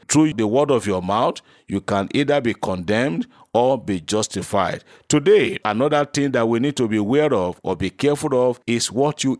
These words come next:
eat. What you eat. It is not everything you should eat. There are many people today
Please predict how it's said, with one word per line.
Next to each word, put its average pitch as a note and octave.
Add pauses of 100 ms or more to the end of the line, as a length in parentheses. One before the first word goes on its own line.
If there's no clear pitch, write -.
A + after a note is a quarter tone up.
eat. D3+ (200)
What A#2+
you G#2
eat. F#2
It G2
is G2+
not D3+
everything D3
you G2+
should G2 (100)
eat. G#2+ (280)
There G2+
are G2
many D3+
people C#3+
today B2+